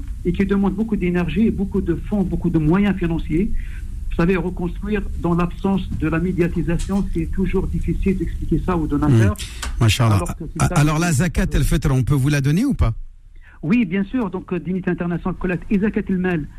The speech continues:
Speaker 1: et zakat el-fitr.
Speaker 2: Et les
Speaker 1: Euh,
Speaker 2: sadaqat et riba et tout ce qui,
Speaker 1: et les
Speaker 2: tout ce que vous
Speaker 1: zakat
Speaker 2: avez dans
Speaker 1: et
Speaker 2: le,
Speaker 1: les
Speaker 2: dans le
Speaker 1: intérêts,
Speaker 2: tiroir.
Speaker 1: les intérêts, les intérêts bancaires.
Speaker 2: <laughs> Voilà.
Speaker 1: Pourquoi ? Parce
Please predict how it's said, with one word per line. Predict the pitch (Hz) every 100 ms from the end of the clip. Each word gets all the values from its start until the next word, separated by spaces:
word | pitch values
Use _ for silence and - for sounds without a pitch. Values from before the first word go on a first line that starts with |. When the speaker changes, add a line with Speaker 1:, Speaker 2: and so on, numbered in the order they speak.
| - -
Speaker 1:
et | 208
zakat | 185 185 160
el-fitr. | 143 - 247 196 147 - -
Speaker 2:
Et | 160
les | 147
Speaker 1:
Euh, |
Speaker 2:
sadaqat | 131 139 120 117 170 175 151
et | 151
riba | 127 123 170 151
et | 139
tout | 208
ce | 175
qui, | -
Speaker 1:
et | 123
les | 123
Speaker 2:
tout | 180
ce | 180
que | -
vous | 143
Speaker 1:
zakat | 135
Speaker 2:
avez | 139 165
dans | 147 139
Speaker 1:
et |
Speaker 2:
le, | 123 123
Speaker 1:
les |
Speaker 2:
dans | 123
le | 139
Speaker 1:
intérêts, | - 127
Speaker 2:
tiroir. | 113 92
Speaker 1:
les | 180
intérêts, | 175 127 127
les | 165 180
intérêts | 185 170 165 151
bancaires. | 165 - 120
Speaker 2:
<laughs> | 117
Voilà. | 110 98 90 -
Speaker 1:
Pourquoi ? | - 196 214 233
Parce | 202